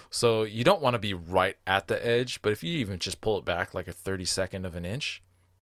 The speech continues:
that's plenty to make sure that you're in good steel. Um, so that, that's,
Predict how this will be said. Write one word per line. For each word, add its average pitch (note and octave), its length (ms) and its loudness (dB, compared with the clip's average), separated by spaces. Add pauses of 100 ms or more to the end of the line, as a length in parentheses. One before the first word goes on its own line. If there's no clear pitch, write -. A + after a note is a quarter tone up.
(140)
that's - 300 0
plenty E2 600 -8 (420)
to - 100 -6
make F#2 160 -2
sure G2 200 -2
that E2+ 160 0
you're F2+ 240 -2
in G2 260 -6
good F2+ 260 -6
steel. E2 580 -4 (540)
Um, E2+ 520 -2 (840)
so D#2+ 360 -6 (880)
that, F#2+ 280 -2
that's, - 260 -6